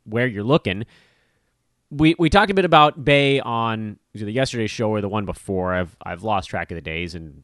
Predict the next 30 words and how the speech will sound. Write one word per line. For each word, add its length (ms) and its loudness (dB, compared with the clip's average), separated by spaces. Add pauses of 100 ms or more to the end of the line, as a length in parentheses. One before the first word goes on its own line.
frankly, 300 -6
it 60 -8
doesn't 220 -4
really 220 -4
matter. 420 -10 (280)
He's 180 0
gonna 240 6
be 160 2
fully 420 4
rostered 600 -2
in 140 -8
pretty 200 0
much 180 -2
every 220 -2
fantasy 420 -6
league 280 -8
because 420 4
of 80 0
the 120 -4
Blake 340 -6
Griffin 340 -8
news. 340 -12 (960)
But 240 2 (100)
what 180 2
we 80 2
don't 280 6
really 240 2
know 480 6
is, 520 2 (460)
what 540 2